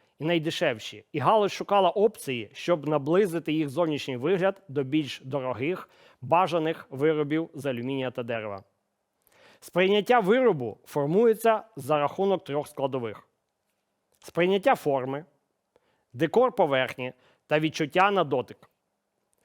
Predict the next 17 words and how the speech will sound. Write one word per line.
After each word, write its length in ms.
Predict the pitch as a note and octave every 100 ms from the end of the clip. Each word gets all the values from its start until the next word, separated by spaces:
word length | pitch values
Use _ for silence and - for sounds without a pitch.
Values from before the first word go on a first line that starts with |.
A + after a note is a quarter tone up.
| _
За 180 | B2+ F3+
форму 480 | - D4 B3 D3 A2
відповідають 600 | C#3+ D#3 F3 D#3+ G3 G3
дизайнерські 640 | D3+ C#3 E3 D#3+ - C#3+
рішення 380 | C3+ C#3+ D3 C3+
профілістів. 600 | B2+ B2+ B2 A2+ - - _ _ _ _ _ _ _ -
А 140 | E3+
ось 240 | F#3 D#3 D3
візуальна 580 | D3 E3 G3 A3 E3
та 140 | C3+ C#3
тактильна 440 | D3+ - A3+ A3
частина 600 | A3 G3+ - G3+ G3 G3 G3
лежить 360 | D3 A#2+ D#3
на 120 | D#3 D3
стороні 420 | - C3 C3 D#3
виробника 500 | C#3 B2 B2 A2+ B2
плівок. 440 | A#2+ A2+ G#2+ _